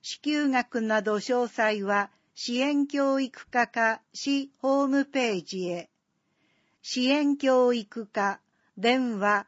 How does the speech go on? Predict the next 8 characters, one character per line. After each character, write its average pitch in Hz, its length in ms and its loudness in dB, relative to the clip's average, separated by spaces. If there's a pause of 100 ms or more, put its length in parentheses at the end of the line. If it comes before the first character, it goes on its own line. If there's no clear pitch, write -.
(160)
八 285 420 -2
二 285 380 2
二 214 220 -2
の 190 300 -4 (200)
八 285 420 -4
四 247 380 0
八 226 520 -4
零。 196 440 -2